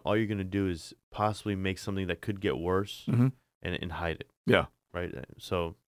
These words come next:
Speaker 1: I think, I don't think it's a good move, but, you know, these guys do crazy things.
Speaker 2: Yeah.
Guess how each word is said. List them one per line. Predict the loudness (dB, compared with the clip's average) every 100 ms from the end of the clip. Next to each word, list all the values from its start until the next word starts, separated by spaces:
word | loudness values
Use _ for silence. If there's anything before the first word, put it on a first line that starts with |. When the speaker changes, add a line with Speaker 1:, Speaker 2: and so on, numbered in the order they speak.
| -8
Speaker 1:
I | -6
think, | -4 -6 -4
I | -2
don't | -2
think | -4
it's | -8 -8
a |
good | -8 -8
move, | -6 -8 -6
but, | -10 -8
you | -8
know, | -8 -6
these | -8 -2
guys | -2 -2
do | -6 -8
crazy | -6 -6 -4
things. | -8 -8 -6
Speaker 2:
Yeah. | -2 -2